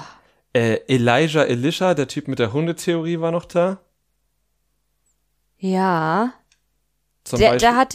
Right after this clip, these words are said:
Speaker 2: der hat ja auch immer so der hat die, ja, die so, äh, ja, sag ich dann einfach mal.
Speaker 1: Nein, es war Axel. Axel hatte auch nicht so viel Erfolg bei den Frauen,
Speaker 2: Wer war das
Speaker 1: hatte
Speaker 2: nochmal?
Speaker 1: einen Glatzkopf,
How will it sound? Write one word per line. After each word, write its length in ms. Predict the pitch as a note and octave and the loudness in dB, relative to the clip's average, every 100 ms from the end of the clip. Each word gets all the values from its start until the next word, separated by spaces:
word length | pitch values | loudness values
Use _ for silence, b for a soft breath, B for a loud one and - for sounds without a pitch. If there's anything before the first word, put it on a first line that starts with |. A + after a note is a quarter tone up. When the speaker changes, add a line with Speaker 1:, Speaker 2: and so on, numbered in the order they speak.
| C4 | -4
Speaker 2:
der 60 | B3 | -2
hat 80 | A#3+ | 0
ja 100 | A#3+ | -2
auch 80 | - | -2
immer 300 | B3 B3 A#3+ | -2 -2 -2
so 320 | A#3 A#3+ A#3+ - b b b b b _ - | 0 0 -2 -8 b b b b b _ -6
der 60 | A3+ | -4
hat 100 | A#3 | -2
die, 160 | B3+ A#3+ | -4 0
ja, 160 | A3 E3 | 0 0
die 100 | F#3+ | -2
so, 160 | G#3 | -4
äh, 120 | - G2 - | -8 -14 -2
ja, 260 | B3 F3+ D3+ | 2 4 2
sag 180 | D#3 E3 | -4 -8
ich 100 | E3+ | -8
dann 140 | D#3 | -12
einfach 340 | - E3 E3+ | -12 -12 -12
mal. 220 | F3 E3 E3+ _ | -10 -10 -12 _
Speaker 1:
Nein, 300 | A2 A2+ G2 - | -2 0 -2 -4
es 160 | A#2+ B2 | -4 2
war 380 | C3 C3 - - | 2 2 -4 -4
Axel. 520 | D3 - - A2 - B B | -4 -4 -4 -4 -6 B B
Axel 380 | D3+ - F#3 E3+ | -4 0 2 4
hatte 260 | E3+ - | 4 4
auch 200 | G3+ A3 | 4 4
nicht 180 | D#3 C3 | 4 0
so 120 | A#2+ | 0
viel 200 | A2+ B2+ | 0 0
Erfolg 400 | B2 B2 C3 B2+ | 0 0 2 2
bei 120 | - B2 | 2 2
den 140 | B2 | 0
Frauen, 380 | - A#2+ B2+ F3+ | 0 2 4 2
Speaker 2:
Wer 100 | F3+ | -4
war 80 | F#3 | -4
das 100 | G3 | 0
Speaker 1:
hatte 180 | G3 | 2
Speaker 2:
nochmal? 140 | D#3 C#3+ | 2 2
Speaker 1:
einen 140 | B2+ | 0
Glatzkopf, 840 | B2+ B2+ D3+ - - A3 A3 - | 2 2 0 -4 -4 -4 -4 -14